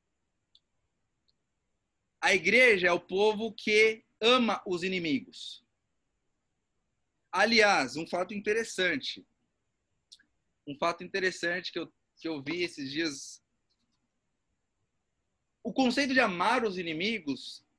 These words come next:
foi um conceito inédito na história. Porque, assim, até então,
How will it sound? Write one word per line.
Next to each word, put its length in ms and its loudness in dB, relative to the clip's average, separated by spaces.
foi 120 2
um 80 0
conceito 440 -6
inédito 460 0
na 100 -6
história. 640 0
Porque, 200 0
assim, 200 2
até 320 0
então, 680 -2